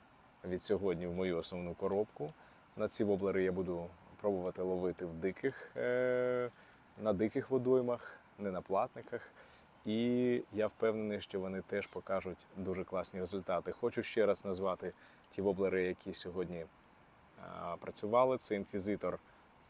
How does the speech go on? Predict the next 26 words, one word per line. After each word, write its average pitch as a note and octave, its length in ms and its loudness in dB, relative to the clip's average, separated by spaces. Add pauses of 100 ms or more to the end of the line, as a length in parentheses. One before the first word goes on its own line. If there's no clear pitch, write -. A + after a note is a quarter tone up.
сто - 200 -2
десять F#2 380 0
S - 260 0
P F#2 40 0
Strike F2+ 480 0
Pro, A#2 280 8
воблер, F#2+ 420 0
не G2 200 0
потребуючий F2 840 -4 (460)
ніяких F#2+ 680 -2 (380)
навіть G2 300 -2
коментарів G2+ 580 0
від C3+ 160 2
мене. C3+ 260 2 (420)
А, F2+ 280 2
Касадака. F#2+ 600 4
Касадака A#2 960 2
Squadex - 920 4 (440)
X - 320 4
S A#2+ 140 6
сто - 200 2
двадцять F#2+ 320 0
вісім F#2+ 340 -2
S - 260 0
P. C3 160 0 (460)
Теж - 460 2